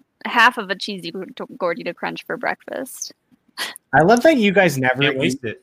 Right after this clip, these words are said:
Speaker 3: Can't
Speaker 2: normal
Speaker 3: waste it.
Speaker 2: breakfast.
Speaker 1: No.
Speaker 2: You really don't. It's
Speaker 1: We're not,
Speaker 2: n-, I don't
Speaker 1: well
Speaker 2: think I've ever heard you guys say, like, "Yeah, I had cereal."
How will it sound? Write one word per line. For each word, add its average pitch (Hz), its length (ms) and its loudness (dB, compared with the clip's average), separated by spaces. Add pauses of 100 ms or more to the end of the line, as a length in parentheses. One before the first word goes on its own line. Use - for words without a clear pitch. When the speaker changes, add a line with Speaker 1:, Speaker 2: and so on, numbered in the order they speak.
Speaker 3:
Can't 123 120 -4
Speaker 2:
normal 127 300 0
Speaker 3:
waste 117 80 -6
it. - 40 -20
Speaker 2:
breakfast. - 720 -6 (380)
Speaker 1:
No. 233 300 -6 (420)
Speaker 2:
You 160 260 4
really 180 300 4
don't. 135 440 0 (300)
It's 151 140 0
Speaker 1:
We're 233 80 2
not, 254 160 4
Speaker 2:
n-, - 80 -2
I - 20 0
don't 466 140 6
Speaker 1:
well 466 160 6
Speaker 2:
think 208 140 -8
I've 165 200 -4 (100)
ever 175 200 -4
heard 160 240 -2
you 147 100 -4
guys 131 220 -4
say, 131 140 -6
like, 117 200 -6 (460)
"Yeah, 160 120 0
I 170 40 2
had 180 260 0
cereal." 110 480 -4